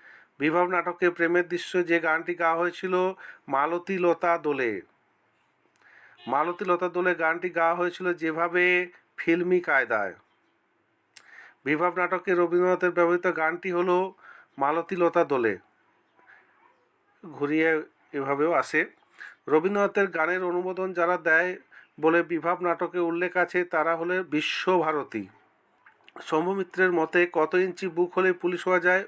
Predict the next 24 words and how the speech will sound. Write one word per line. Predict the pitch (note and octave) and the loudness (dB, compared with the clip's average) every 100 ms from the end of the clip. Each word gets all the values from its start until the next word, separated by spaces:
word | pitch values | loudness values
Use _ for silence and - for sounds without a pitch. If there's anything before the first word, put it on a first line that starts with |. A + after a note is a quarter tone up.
| _ | _
বত্রিশ | C#3 D3 - D3+ - | 0 0 0 -4 -2
ইঞ্চি। | A2+ - G2+ - _ _ _ - - - _ | -4 -4 -16 -20 _ _ _ -20 -20 -20 _
অমর | - C#3+ F#3 F#3+ | 0 0 0 -4
গাঙ্গুলির | F3+ F#3 F#3 F#3 F3+ | -2 -2 0 -2 -2
কত | E3+ D#3+ | 0 0
ইঞ্চি | F3+ F3+ G3 | 0 -2 -6
বুক | E3+ F3 - | -8 -10 -8
ছিল? | - F3+ F3+ G3+ _ _ - | 2 4 4 2 _ _ -2
তেত্রিশ | D#3 D3+ - D#3+ - | -2 -2 -4 -2 -2
ইঞ্চি। | A#2 G2+ - G#2 _ _ _ _ _ _ _ _ _ - - - | -4 -4 -12 -20 _ _ _ _ _ _ _ _ _ -20 -20 -20
শম্ভু | - D#3+ E3 F3+ | -4 2 2 2
মিত্রের | F#3+ F3+ - F#3 | -2 -2 0 0
ঘরের | E3+ D3 F3 F3+ C#3+ | 0 0 0 0 0
জানলাটি | C#3+ D3 E3+ F3+ G3 F#3+ F3+ _ | -2 0 -2 -2 -4 -8 -10 _
কোনমুখী? | E3+ F3 F#3 F3+ - F#3+ G3 - _ B2+ | 0 0 0 -4 -2 -2 -2 -6 _ -2
দক্ষিণমুখী। | D3+ D#3 - F#3 E3 B2 - F#2+ F2+ _ _ _ _ _ _ _ _ _ _ _ _ - - - - - | 0 0 0 0 2 -2 -6 -16 -18 _ _ _ _ _ _ _ _ _ _ _ _ -20 -20 -20 -20 -18
শম্ভু | - E3 F3 | 0 2 2
মিত্রের | G3 F3+ F#3+ E3+ | 0 -2 0 0
ঘরের | E3 F3+ | 0 0
নিচের | F3+ D#3+ F3+ F3 | -2 0 0 2
রাস্তাটির | D#3+ - F3+ F3+ | 0 -2 -2 0
নাম | E3+ F3 | 0 0
কি | E3+ F#3 | -4 -8
ছিল? | - F#3 F3 F3+ | -2 2 4 4